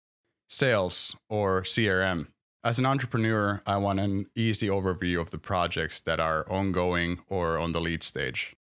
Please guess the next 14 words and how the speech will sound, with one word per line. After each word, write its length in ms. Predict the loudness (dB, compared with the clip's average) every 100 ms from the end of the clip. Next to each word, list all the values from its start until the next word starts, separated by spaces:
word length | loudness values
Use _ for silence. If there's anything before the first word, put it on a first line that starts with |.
| _ -2
This 220 | 0 2
way, 320 | 2 2 2
it's 280 | 0 0 0
easiest 680 | 2 0 2 0 2 -2 -2
to 200 | -2 0
estimate 500 | -2 -2 -2 0 -2
how 180 | -2 0
much 320 | 0 0 0
time 320 | 2 0 0
do 80 | 0
you 160 | 0 0
have 220 | 0 0
at 120 | -2
hand 500 | 0 0 0 -2 -6